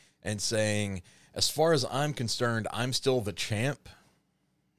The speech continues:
No one ever beat me for this." A red bag? So the, the assumption is the belt,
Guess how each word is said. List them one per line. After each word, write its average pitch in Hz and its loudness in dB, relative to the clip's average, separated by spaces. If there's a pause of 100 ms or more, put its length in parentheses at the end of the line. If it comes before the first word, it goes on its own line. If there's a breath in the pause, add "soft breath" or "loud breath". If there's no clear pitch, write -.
(140)
No 120 -2
one 127 0
ever 120 0
beat 104 -2
me 127 -2
for 107 -2
this." 98 0 (1600 soft breath)
A - -6
red 123 2
bag? 156 2 (1000)
So 135 2
the, 123 0
the 120 -2
assumption 151 2
is 123 0
the 104 -2
belt, 98 -4